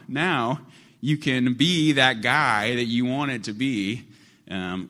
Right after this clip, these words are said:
on the night of the arrest. You can be the hero. You can go and die for me. You can go and kind of be this, this great heroic martyr that you thought you could be before. That's what he says when he, he's saying, uh, at the end there, um,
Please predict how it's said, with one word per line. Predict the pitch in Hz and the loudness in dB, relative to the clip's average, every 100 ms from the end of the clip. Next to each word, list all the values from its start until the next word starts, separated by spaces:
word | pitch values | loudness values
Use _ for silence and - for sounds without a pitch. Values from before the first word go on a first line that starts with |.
| - | -8
on | 113 113 | -4 -2
the | |
night | 113 117 | 0 0
of | 110 | -2
the | 101 | -2
arrest. | 110 123 101 | 0 0 0
You | 123 | -2
can | 117 104 | 0 2
be | 135 | 2
the | 113 | 2
hero. | 127 131 113 92 95 - | 0 -2 -2 -2 -6 -6
You | 117 | -8
can | 117 107 | -6 -4
go | 101 92 95 - - | -2 -4 -6 -10 -8
and | 101 | -4
die | 98 92 101 95 - - | -2 -2 -2 -4 -8 -12
for | 92 | -8
me. | 87 82 - - _ _ _ _ _ _ | -8 -8 -14 -20 _ _ _ _ _ _
You | 107 | -6
can | 101 101 | -2 -2
go | 95 90 | -2 -6
and | 90 92 | -6 -10
kind | - 92 | -8 -10
of | 92 92 | -10 -8
be | 101 101 | -6 -4
this, | 95 95 - - | -6 -4 -4 -4
this | - 98 - | -8 -10 -10
great | - 101 95 - | -8 -6 -6 -8
heroic | 90 87 90 - - - - - | -12 -10 -12 -12 -18 -20 -20 -16
martyr | 87 90 92 87 - | -10 -6 -6 -6 -12
that | - | -12
you | 98 | -14
thought | - 95 - | -10 -10 -10
you | 92 | -12
could | - - | -14 -14
be | 73 | -14
before. | - - 85 64 - _ _ _ _ _ _ - | -16 -18 -18 -18 -20 _ _ _ _ _ _ -20
That's | 101 104 | -14 -10
what | 90 | -8
he | 85 | -6
says | - 87 | -8 -8
when | 92 92 | -12 -12
he, | 90 87 - | -12 -14 -14
he's | 95 - | -12 -10
saying, | 92 90 - - - _ | -8 -10 -14 -20 -20 _
uh, | - 92 - | -10 -8 -8
at | - | -8
the | 104 110 | -2 2
end | 104 | 2
there, | 92 92 90 - - | 0 -4 -6 -10 -12
um, | 90 85 85 | -10 -10 -12